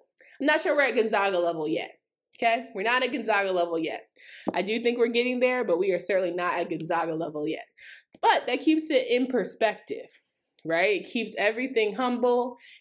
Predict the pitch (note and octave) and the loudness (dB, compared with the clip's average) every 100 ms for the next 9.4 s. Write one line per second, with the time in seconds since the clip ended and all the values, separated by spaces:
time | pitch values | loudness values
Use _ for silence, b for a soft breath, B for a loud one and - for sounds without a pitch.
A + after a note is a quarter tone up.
0 | - A3 G#3+ A3 G3+ G#3+ G#3+ F3 C#3+ E3 | -6 -2 0 0 0 0 -2 -4 -4 0
1 | G#3+ A3 C4+ D4 D4 C#4 A3+ F3 - A#3+ | 0 0 -2 0 -2 -2 -2 -6 -4 -2
2 | B3+ C4+ C#4 F3+ D3+ - E3+ E3 F#3+ A3+ | 0 -2 -4 -4 -2 -2 -6 -4 0 -2
3 | - - G#2+ - B B B F#3+ C#4 C#4 | -2 -10 -10 -10 B B B -2 2 2
4 | C4 B3+ A#3+ G3+ G3+ F3+ A3+ A3 G3+ G3+ | 0 2 2 2 -4 0 0 2 2 2
5 | F3+ G3+ F#3+ F#3 F3+ G3+ F#3 F3+ F#3 F#3 | 4 2 0 -4 -2 0 0 0 -2 -2
6 | E3 F3 F3 F3 F3 F3 D#3+ E3 E3 D#3+ | -4 -2 2 2 0 -4 -4 -2 -2 -6
7 | E3 - D4 C4+ C4 C4+ B B B F4 | -8 -4 0 0 0 -4 B B B -2
8 | F4+ F#4 F#4 E4 F4 F#4 F#3+ - - - | 2 2 2 2 2 0 0 -4 -14 0
9 | D#4+ A3 - | 2 2 -2